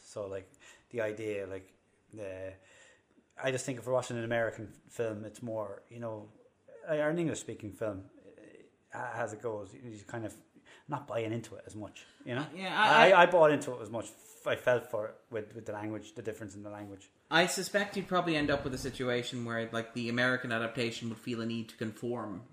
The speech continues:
Speaker 2: to
Speaker 1: Mm.
Speaker 2: these beats more rigidly than this does. 'Cause this, this follows them, like, again, you could map this to the classic romantic comedy template. It just does it in a way that's very clever, very matured, and very considerate. Um, and I think that if you adapt it to an American film, I haven't seen it yet,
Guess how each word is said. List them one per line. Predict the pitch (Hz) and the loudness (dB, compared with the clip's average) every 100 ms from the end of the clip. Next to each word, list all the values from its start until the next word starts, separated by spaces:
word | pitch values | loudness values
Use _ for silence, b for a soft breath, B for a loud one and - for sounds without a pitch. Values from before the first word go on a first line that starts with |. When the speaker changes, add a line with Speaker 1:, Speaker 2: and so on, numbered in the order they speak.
| - | -12
Speaker 2:
to | - | -6
Speaker 1:
Mm. | - | -4
Speaker 2:
these | 110 110 104 - B B | -4 -6 -8 -14 B B
beats | 143 139 160 | 2 2 2
more | 160 156 | 4 6
rigidly | 196 196 170 | 6 6 0
than | 139 | 2
this | 147 185 | 0 0
does. | 127 113 | -2 -4
'Cause | 165 | 0
this, | 320 - | 0 0
this | 349 - | -2 2
follows | 339 311 294 | 6 6 4
them, | 240 | 0
like, | 208 196 B B | 0 0 B B
again, | 202 202 262 240 160 | 0 4 6 6 2
you | 175 190 | 0 0
could | 208 170 | 2 2
map | 170 175 - | 0 -2 -2
this | 165 151 - | -4 -4 -2
to | 160 | -2
the | 147 | -2
classic | 147 135 139 | 0 -2 -2
romantic | 131 123 120 120 | -4 -2 -2 -4
comedy | 113 107 | -6 -6
template. | 110 165 190 120 113 - B B | -2 -2 -2 -4 -4 -6 B B
It | 165 | 0
just | 170 175 175 | 2 0 2
does | 170 160 | 2 2
it | 156 | 2
in | 143 | 2
a | 143 | 2
way | 139 139 131 | 2 4 4
that's | 131 | 2
very | - 131 120 | 0 0 0
clever, | - 123 120 | 0 0 0
very | 117 120 | 0 -2
matured, | 117 113 123 117 | -2 -4 -4 -4
and | |
very | 113 113 | -2 -4
considerate. | 117 113 175 151 - - - B B B 143 | -4 -6 -6 -6 -8 -12 -20 B B B 4
Um, | 147 151 147 - - | 6 6 2 -6 -2
and | 160 | 2
I | 165 | 2
think | 160 190 180 | 2 -2 -2
that | 180 - 147 | -4 -6 -12
if | 151 117 165 - | -12 -4 -4 -2
you | 160 | -2
adapt | 160 151 147 156 - | 4 4 6 4 2
it | 143 | -4
to | - | -4
an | 139 | 2
American | 143 147 147 | 4 2 0
film, | 160 175 | -2 0
I | |
haven't | 131 127 | 0 -2
seen | - 147 | -2 -2
it | 156 | -2
yet, | 160 170 - | -2 -4 -6